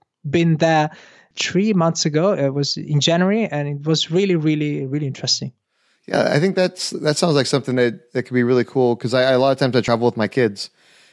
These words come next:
Speaker 2: So it sounds like something that would be really interesting for them, I think.
Speaker 1: Yeah, absolutely. Absolutely. I found it very, very interesting. You have to be ready, uh, to go there because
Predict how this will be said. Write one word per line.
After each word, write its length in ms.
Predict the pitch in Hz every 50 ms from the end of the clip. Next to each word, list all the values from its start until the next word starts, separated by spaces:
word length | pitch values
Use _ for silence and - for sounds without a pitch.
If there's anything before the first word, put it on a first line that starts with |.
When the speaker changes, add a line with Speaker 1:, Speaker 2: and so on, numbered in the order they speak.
| _ -
Speaker 2:
So 160 | - - 131
it 60 | 123
sounds 220 | - - 143 143 139
like 100 | 135 120
something 280 | - 135 120 127 123
that 120 | 123 127 127
would 120 | 135 123
be 140 | 123 120 117
really 440 | 113 113 123 123 120 123 123 131 135
interesting 360 | 123 - - 127 - 117 107
for 140 | - - 98
them, 180 | 120 123 120
I 80 | 110 101
think. 320 | - - 92 90 - _ _ _ _ _ _ _ _ _ _ _ _ _
Speaker 1:
Yeah, 340 | 170 165 165 175 170 147 139 -
absolutely. 600 | 170 156 147 - - 147 151 143 - 135 123 113 - _ -
Absolutely. 460 | 131 131 - - 131 127 - 135 127
I 100 | 127 127
found 260 | - - 156 151 143
it 120 | 151 143 139 - - _ -
very, 460 | 147 135 135 131 131 165 185 202 208
very 240 | 190 185 180 175 175
interesting. 380 | 175 - - 180 - 208 202 -
You 120 | 180 185
have 180 | 160 180 185 -
to 100 | - 180
be 140 | 151 156 170
ready, 580 | 165 139 151 151 156 156 147 180 214 262 277 - -
uh, 160 | - 131 139 135
to 140 | - -
go 140 | 143 151 147
there 220 | 139 147 156 180 196
because 400 | 175 - - 147 139 - -